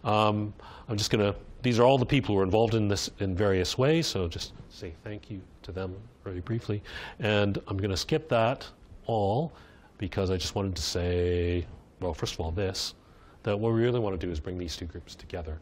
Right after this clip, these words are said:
And obviously this grouping here is one of them. And the other thing I wanted to say is we've got a job going.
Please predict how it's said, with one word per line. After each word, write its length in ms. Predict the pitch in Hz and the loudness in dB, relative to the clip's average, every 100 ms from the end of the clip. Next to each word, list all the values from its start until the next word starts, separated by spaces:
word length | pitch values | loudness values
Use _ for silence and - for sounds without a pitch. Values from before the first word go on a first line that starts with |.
| - | -10
And 160 | 90 95 | -10 -6
obviously 360 | 98 95 - 85 | -4 -4 -4 -6
this 160 | 95 | -8
grouping 320 | - 98 87 | -8 -8 -8
here 400 | - - 107 87 - - - - | -10 -4 -2 -2 -4 -16 -18 -10
is 160 | 85 | -6
one 140 | 90 92 | -4 -4
of 80 | 85 | -4
them. 120 | 87 | -4
And 100 | 98 | -2
the 100 | 165 | 0
other 120 | 156 | 0
thing 120 | 110 | 0
I 20 | |
wanted 180 | 95 92 | 0 -2
to 60 | 78 | -2
say 220 | 92 87 - - - | -2 -2 -6 -12 -4
is 100 | 113 | 0
we've 60 | 113 | 2
got 120 | 117 | 4
a 60 | 113 | 2
job 320 | 143 143 113 | 2 2 2
going. 280 | 107 90 | -2 -2